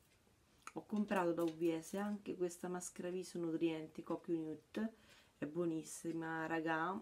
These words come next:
Se andate da U V S la potete trovare, costa pochissimo, sui cinque sei euro, adatte a pelli normali. Però è buonissima, raga,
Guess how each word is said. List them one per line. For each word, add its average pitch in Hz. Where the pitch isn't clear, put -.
Se -
andate 180
da 180
U 190
V 208
S 202
la 170
potete 165
trovare, 156
costa 175
pochissimo, 160
sui 160
cinque 202
sei 170
euro, 160
adatte 220
a 220
pelli 180
normali. 160
Però 190
è 175
buonissima, 160
raga, 151